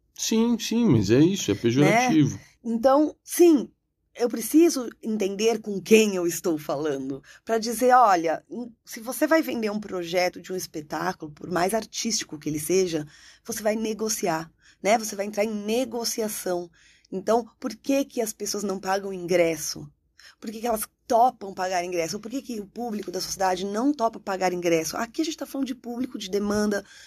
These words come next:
Speaker 2: de, de valor de produto, por que que as pessoas querem pagar por aquilo ou não. É a, é a, a conversa é a mesma pra tudo, né? A não ser quem opte por fazer arte, sem es-, que essa arte seja feita em troca de qualquer tipo de moeda.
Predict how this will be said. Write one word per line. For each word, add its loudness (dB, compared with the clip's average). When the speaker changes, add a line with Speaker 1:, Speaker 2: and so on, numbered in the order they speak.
Speaker 2:
de, -10
de -6
valor 2
de -8
produto, -6
por -6
que -8
que -4
as -4
pessoas -6
querem 2
pagar -6
por -10
aquilo -6
ou -2
não. -6
É 0
a, 2
é 0
a, 2
a 0
conversa -2
é 2
a 0
mesma -2
pra -6
tudo, -8
né? 2
A 2
não 6
ser 2
quem -6
opte -2
por -2
fazer 2
arte, 2
sem -2
es-, 2
que -8
essa 0
arte 2
seja -6
feita -8
em -10
troca -2
de -8
qualquer -2
tipo -10
de -10
moeda. -4